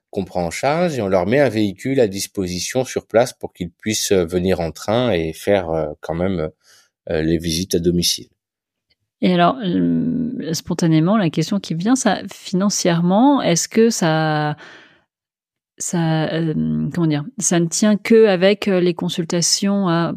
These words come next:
Speaker 2: pour l'instant, vingt-cinq euros, euh, des médecins généralistes ? Il y a des fonds qui viennent, euh, d'ailleurs. Comment ça marche ?
Speaker 1: Alors, on est dans un modèle économique qui est, euh,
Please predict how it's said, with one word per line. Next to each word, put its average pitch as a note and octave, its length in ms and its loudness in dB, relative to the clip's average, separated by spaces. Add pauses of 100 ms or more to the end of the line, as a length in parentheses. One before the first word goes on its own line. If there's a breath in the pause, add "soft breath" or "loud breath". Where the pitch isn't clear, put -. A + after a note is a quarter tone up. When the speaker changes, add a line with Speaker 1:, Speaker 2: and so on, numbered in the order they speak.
Speaker 2:
pour E3+ 120 -4
l'instant, E3 300 0
vingt-cinq E3+ 440 -2
euros, F3+ 400 2
euh, D#3+ 220 0
des D#3+ 120 -2
médecins E3 300 -2
généralistes ? D#3+ 760 0 (360 loud breath)
Il D#3+ 80 0
y - 20 4
a D#3+ 60 2
des D#3+ 440 2
fonds G3+ 460 0
qui - 180 -4
viennent, E3+ 340 2 (140)
euh, D#3 40 2
d'ailleurs. D3+ 400 2
Comment E3 160 0
ça D3+ 160 -2
marche ? - 520 -4 (500 soft breath)
Speaker 1:
Alors, G2+ 300 4
on G2+ 120 -4
est A2 60 0
dans G#2 260 0
un F#2 300 0 (140)
modèle G2 600 0
économique G#2+ 920 -2
qui F2+ 300 -4
est, G2 260 4
euh, D#2 680 -10